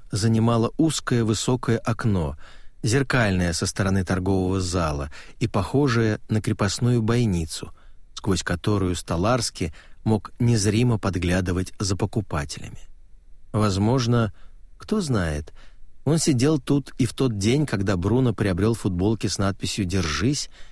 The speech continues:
и спортивный костюм, в котором он сейчас стоял перед столом Столарски. Кабинет был обставлен какой-то рухлядью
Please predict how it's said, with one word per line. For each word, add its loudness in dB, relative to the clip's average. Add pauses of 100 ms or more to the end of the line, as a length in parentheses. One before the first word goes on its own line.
(240)
и 0
спортивный 0
костюм, -2 (540)
в -14
котором 2
он 2
сейчас 0
стоял 0
перед -4
столом -2
Столарски. -6 (1400)
Кабинет 4
был 2
обставлен 2
какой-то 2
рухлядью 0